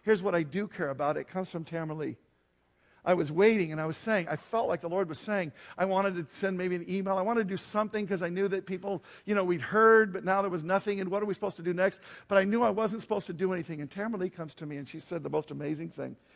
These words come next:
She came to me, and she said, "I want," we talked about other things, and, but at the end of the conversation, she said, "I want to talk to you about Jesse for a second, and I want to tell you what I'm discerning."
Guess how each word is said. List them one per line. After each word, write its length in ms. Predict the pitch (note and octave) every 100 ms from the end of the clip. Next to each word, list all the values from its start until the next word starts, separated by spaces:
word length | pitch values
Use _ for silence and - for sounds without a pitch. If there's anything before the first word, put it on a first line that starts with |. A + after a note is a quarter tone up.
| - - -
She 140 | - E3+
came 260 | G3+ G#3+
to 140 | - F#3
me, 100 | E3+
and 100 | D#3
she 120 | F3+
said, 340 | - F#3 D#3 D3 - -
"I 60 |
want," 280 | D#3+ F#3+ G3
we 140 | F3 F3+
talked 220 | F#3 F3
about 180 | E3+ D3+
other 240 | D3+ D3+
things, 360 | - D#3 D#3+ D3+
and, 240 | D3 C#3
but 160 | D3+ D#3
at 100 | D#3+
the 160 | D3+
end 100 | D#3+
of 40 | G3+
the 80 | G3
conversation, 580 | F3+ E3+ - D#3+ -
she 140 | D#3+ D3
said, 240 | - D#3 - - -
"I 60 | D#3
want 180 | E3+ F#3
to 60 |
talk 260 | G#3 F#3+ E3+
to 80 | F3+
you 60 |
about 200 | D#3+ D#3
Jesse 320 | - E3 - D3
for 140 | D3
a 20 |
second, 320 | C3+ D3+ C#3+
and 100 | D3
I 40 | C#3
want 220 | D3 D3+
to 60 | -
tell 140 | F3
you 80 | D3+
what 80 | C3+
I'm 80 |
discerning." 500 | C3 B2 D3+ B2+ A2